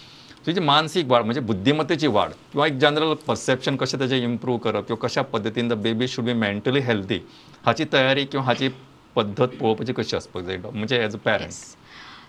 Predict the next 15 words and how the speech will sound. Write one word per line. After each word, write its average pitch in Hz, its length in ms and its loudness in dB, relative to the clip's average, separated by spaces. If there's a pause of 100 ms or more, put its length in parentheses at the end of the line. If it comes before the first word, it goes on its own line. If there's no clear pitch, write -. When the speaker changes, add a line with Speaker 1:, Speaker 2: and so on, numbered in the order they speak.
(180)
Speaker 2:
So, 277 340 2
अ, 214 280 6 (380)
अशें 311 180 -2
म्हणटात 285 340 2 (120)
की 320 140 -4 (320)
आवयचो, 254 640 2 (100)
अ, 214 240 -4 (100)
चेहरो, 247 480 2
आवयचो 214 380 -6
आवाज 214 580 2
Speaker 1:
हम्म. 220 140 0
Speaker 2:
आनी 240 180 0
आवयचो 220 440 -4
स्पर्श 226 440 -2
Speaker 1:
हम्म. - 400 -10